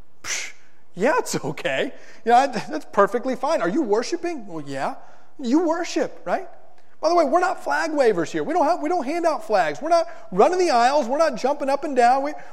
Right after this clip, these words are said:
we're not doing all these quote-unquote charismatic things. That's okay. But if someone is truly worshiping,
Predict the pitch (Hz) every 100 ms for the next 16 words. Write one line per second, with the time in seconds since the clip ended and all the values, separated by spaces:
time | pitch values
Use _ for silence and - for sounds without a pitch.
0 | - 294 339 226 302 294 277 277 247 -
1 | - 262 294 269 - 269 214 240 254 220
2 | 226 226 214 - 254 - - 262 - 190
3 | 247 - 269 302 220 123 - - - -
4 | - - - 220 214 - 262 311 339 294
5 | - - - - - 220 254 285 285 202
6 | 220 - 269 277 311